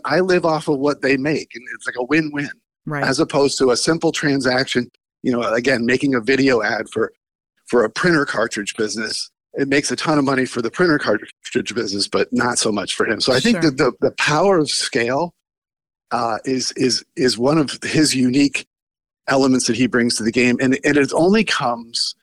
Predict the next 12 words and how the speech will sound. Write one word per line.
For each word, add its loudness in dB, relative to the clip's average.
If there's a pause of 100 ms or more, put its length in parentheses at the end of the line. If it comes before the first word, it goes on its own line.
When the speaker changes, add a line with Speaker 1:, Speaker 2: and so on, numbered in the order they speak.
(260)
Speaker 1:
from 0
when 2
he's 2
willing 2 (500)
to 2
walk 2
away 2
from -6
what -6
got -4
him -4
there -6